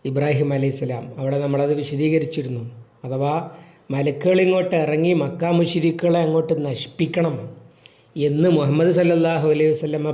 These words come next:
പ്രാർത്ഥിക്കാൻ ഇടവന്നാൽ അങ്ങനെ ചെയ്യും. പക്ഷേ നബിമാരങ്ങനെയല്ല. എങ്ങനെയാണ് നിങ്ങളെ, നിങ്ങൾ നശിപ്പിക്കപ്പെടാതിരിക്കേണ്ടത്,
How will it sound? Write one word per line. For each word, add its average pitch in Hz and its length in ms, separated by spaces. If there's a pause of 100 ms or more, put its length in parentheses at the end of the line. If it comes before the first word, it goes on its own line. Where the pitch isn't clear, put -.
പ്രാർത്ഥിക്കാൻ 143 680
ഇടവന്നാൽ 139 640 (880)
അങ്ങനെ 147 300
ചെയ്യും. 139 400
പക്ഷേ 135 320 (640)
നബിമാരങ്ങനെയല്ല. 165 1080 (400)
എങ്ങനെയാണ് 170 680
നിങ്ങളെ, 160 380 (580)
നിങ്ങൾ 143 260 (320)
നശിപ്പിക്കപ്പെടാതിരിക്കേണ്ടത്, 156 1600